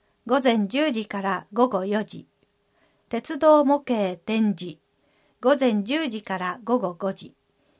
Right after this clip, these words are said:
五日は午後四時まで。四日、バンド部門。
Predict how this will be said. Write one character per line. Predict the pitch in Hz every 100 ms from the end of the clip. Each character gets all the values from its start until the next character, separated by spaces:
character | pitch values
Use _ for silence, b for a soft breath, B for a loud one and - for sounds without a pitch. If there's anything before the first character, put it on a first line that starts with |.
| _
五 | 196 208 -
日 | 254
は | 247 233 214 -
午 | 285
後 | 240 185
四 | 247
時 | 254 196
ま | 165 160
で。 | 151 - _ _ _ _ _ _ _ _ _ _ _ -
四 | 208 - _
日、 | - 220 - _ _ - _ _ -
バ | 226 285
ン | 277
ド | 262
部 | 226 233
門。 | 180 160